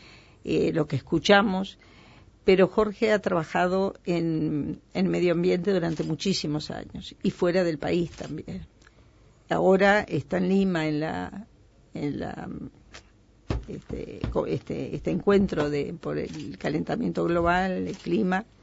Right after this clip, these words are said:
y bueno, este, por suerte hablé con él y estuvo de acuerdo, este, cosa que yo pensé que iba a tener problema, pero, este, está dispuesto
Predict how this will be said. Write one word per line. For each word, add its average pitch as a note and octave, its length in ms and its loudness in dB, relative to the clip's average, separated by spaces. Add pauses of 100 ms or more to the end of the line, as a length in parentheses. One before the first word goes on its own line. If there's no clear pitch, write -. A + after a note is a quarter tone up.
(680)
y F#3+ 240 6
bueno, G3+ 500 4
este, D#3+ 480 0
por E3 260 -2
suerte E3 360 2
hablé E3 200 0
con F#3+ 200 2
él C4 340 2
y - 60 -2
estuvo D#3+ 280 -2
de D#3+ 100 0
acuerdo, G3 760 0
este, F3 600 -8 (240)
cosa E3+ 280 0
que E3 100 0
yo D3+ 180 -2
pensé E3 440 -2
que - 400 -6 (240)
iba F3 280 -2
a - 40 -6
tener F3 200 -2
problema, G#3+ 680 0
pero, - 340 -4 (440)
este, - 300 -12
está E3+ 320 -2
dispuesto E3+ 640 -2